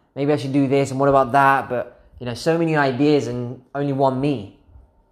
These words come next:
<laughs> It's so hard to focus on one thing nowadays. I was talking to my brother about this earlier. It's like, man, if, if there's anyone out there that can pick one thing and focus on it and master it, it's never been easier to master.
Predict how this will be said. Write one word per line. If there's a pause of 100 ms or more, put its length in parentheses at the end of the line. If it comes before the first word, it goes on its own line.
(220)
<laughs>
It's
so
hard
to
focus
on
one
thing
nowadays.
I
was
talking
to
my
brother
about
this
earlier. (800)
It's
like,
man, (420)
if, (180)
if
there's
anyone
out
there (320)
that
can (140)
pick
one
thing (260)
and
focus
on
it
and
master
it, (440)
it's
never
been
easier
to
master.